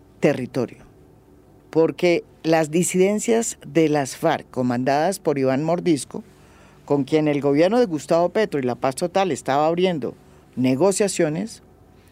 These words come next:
pues las estaban amenazando y empujándolas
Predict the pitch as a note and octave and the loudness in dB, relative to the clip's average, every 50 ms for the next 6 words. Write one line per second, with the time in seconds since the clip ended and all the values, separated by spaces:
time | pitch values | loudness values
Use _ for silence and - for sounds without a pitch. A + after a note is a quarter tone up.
0 | _ - - - E3 E3 E3 C#3 D3 D3 - - C#3+ - - - D#3+ D#3+ E3+ F3+ | _ -16 -4 2 2 4 4 4 2 0 0 -2 -4 -2 0 0 2 2 2 2
1 | F#3+ G3+ G3+ - - - - - - - D3 C#3+ D3 C#3 C3+ B2+ B2+ - - F#3 | 0 -2 -4 -8 -12 -20 -20 -10 -4 -2 0 0 2 0 0 0 -2 0 0 0
2 | F3+ F3 E3+ E3 F#3+ - - - - - - - - - - - D3+ D3+ C#3+ C#3 | 0 0 -2 -4 -6 -8 -10 -16 -20 -20 -20 -20 -20 -20 -8 -2 2 2 2 2
3 | C3 C3+ - C#3+ B2+ F3 F3+ F#3 F3 F3 E3 D#3 B2+ A2+ - - - - | 0 0 -2 0 2 2 0 0 0 0 -2 -2 -4 -6 -10 -16 -20 -20